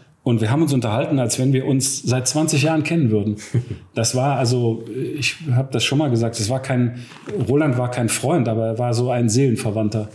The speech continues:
Speaker 2: Mhm.
Speaker 1: Und das hat man, glaub ich, gespürt, so. Und wir sind dann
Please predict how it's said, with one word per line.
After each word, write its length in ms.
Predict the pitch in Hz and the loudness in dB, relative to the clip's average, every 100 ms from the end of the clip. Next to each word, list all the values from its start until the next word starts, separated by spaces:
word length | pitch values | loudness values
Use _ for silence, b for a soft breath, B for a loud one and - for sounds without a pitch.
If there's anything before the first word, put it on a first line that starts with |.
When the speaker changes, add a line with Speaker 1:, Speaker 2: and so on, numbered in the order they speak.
| - | -4
Speaker 2:
Mhm. 320 | 92 92 104 | -2 0 0
Speaker 1:
Und 140 | 110 | 0
das 180 | 117 - | 0 -2
hat 120 | 135 | 0
man, 120 | 123 113 | 2 2
glaub 200 | 117 110 | 2 0
ich, 80 | - | -2
gespürt, 400 | - - 131 110 | -2 0 0 2
so. 160 | 107 | 0
Und 200 | 107 101 | 2 0
wir 80 | 113 | 0
sind 200 | 110 120 | 2 2
dann 340 | 120 113 107 | 2 0 -2